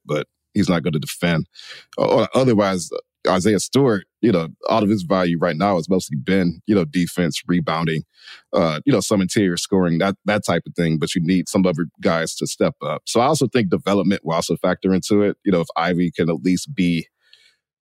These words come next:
a neutral defender and not, you know, a, a not great one as he currently is, then that changes the calculus a little bit. Or, you know, maybe Cade really emerges as, like, a really, really good defender. I mean, he's six six, seven foot wingspan.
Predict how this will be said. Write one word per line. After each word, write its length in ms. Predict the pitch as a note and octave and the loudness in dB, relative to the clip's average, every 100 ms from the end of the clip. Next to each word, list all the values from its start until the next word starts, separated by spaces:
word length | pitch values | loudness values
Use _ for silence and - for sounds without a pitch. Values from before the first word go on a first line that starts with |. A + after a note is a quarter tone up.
| - | -2
a 100 | G#2+ | 0
neutral 280 | B2 B2 C3 | 2 2 2
defender 500 | A#2+ C#3+ C#3 D3 C#3+ B2+ | 2 2 2 2 2 0
and 140 | E2+ E2+ | 2 2
not, 220 | F#2 D#2+ _ - | 0 -2 _ -4
you 140 | B2+ | 0
know, 160 | F#2 E2 | 2 2
a, 80 | - - | -2 -2
a 120 | E3+ D3+ - - | -2 -2 -6 -18
not 480 | - G2+ A2 G#2 - | -8 0 2 0 -2
great 180 | G2 F#2+ | 0 2
one 140 | G2+ | 2
as 100 | F#2+ | 0
he 60 | E2+ | -2
currently 400 | G#2 G2 F2+ E2+ | -2 0 0 0
is, 300 | F2+ F2+ - | 0 -2 -2
then 80 | D2+ | -2
that 160 | E2+ | -2
changes 180 | - E2+ | -2 -4
the 100 | D#2+ | -4
calculus 460 | E2+ E2+ - E2 - | -2 -2 -2 -6 -2
a 20 | |
little 140 | E2 | -2
bit. 300 | D2 F#2 E2+ _ - - - - | -2 -2 -2 _ -20 -20 -12 -2
Or, 320 | F#2 E2+ D#2 - | 0 0 -2 0
you 80 | |
know, 100 | D3+ | 2
maybe 300 | F#2 G#2 G2+ | 2 0 -2
Cade 400 | F#2 A2 G#2 F#2+ C#2 | -2 0 2 0 -2
really 280 | F2+ F#2 | -2 0
emerges 400 | E2+ F2+ F#2 D#2+ | 0 0 0 0
as, 60 | F2 | 0
like, 220 | F2+ E2+ - _ _ - | 0 0 -6 _ _ -4
a 80 | E2 | -2
really, 300 | D3+ F2 E2+ | -2 -2 0
really 240 | F#2 F2 | 0 2
good 260 | F#2+ F2 - | 0 0 -2
defender. 420 | - - C3+ D#2+ C#2+ | -6 0 0 0 -4
I 20 | |
mean, 100 | D#2+ | -4
he's 160 | F#2 - | -2 0
six 240 | G2 - | -2 0
six, 200 | F#2 D#2 | -2 0
seven 160 | F#2 F2 | 0 0
foot 180 | G2 - | 0 0
wingspan. 540 | F#2 F#2 - F2+ D#2+ | 2 0 0 -2 -2